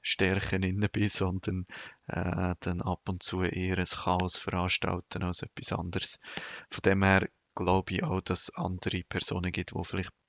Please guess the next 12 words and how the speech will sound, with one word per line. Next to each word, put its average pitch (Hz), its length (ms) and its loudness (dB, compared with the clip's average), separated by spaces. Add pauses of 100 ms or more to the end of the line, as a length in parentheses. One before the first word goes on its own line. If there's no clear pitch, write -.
(120)
besser - 360 -2
geeignet 90 420 -2
sind, 87 480 -6 (400)
so 92 200 2
die - 200 -6
Gesamtleitung 87 720 0
von 90 200 -6
Masai 87 480 -2 (360)
in 90 120 -6
Zukunft - 680 -4
zu - 220 -2 (380)
übernehmen. 87 480 -4